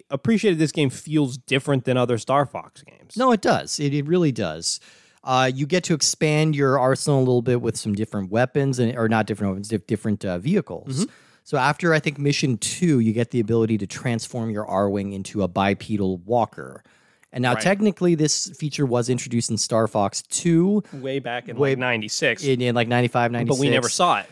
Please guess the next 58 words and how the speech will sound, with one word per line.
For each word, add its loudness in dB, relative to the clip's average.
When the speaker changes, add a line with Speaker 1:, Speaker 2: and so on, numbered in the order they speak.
Speaker 1:
'cause -16
that -8
Speaker 2:
It, -12
Speaker 1:
game -8
didn't -8
get -8
released. -2
Speaker 2:
it 2
was, 0
it -2
was -4
canc-, 0
it 2
was, -2
like, -2
de-, 0
uh, 0
delayed 2
until -4
twenty -2
seventeen. -6
So 0
Speaker 1:
<laughs> -12
Yeah, 2
they 2
Speaker 2:
technically 2
Speaker 1:
officially 2
said 2
that 2
was, 2
that 2
was 2
part 4
of 2
the 2
docket 2
in 2
Nintendo 2
Speaker 2:
Yeah. 6
Speaker 1:
Power 4
in 2
nineteen 2
ninety-six. 2
They're -6
like, 4
"Star 2
Fox 0
two 2
has 2
been -2
delayed 2
till -2
two -2
thousand 2
seventeen 0
when -2
we -2
release 2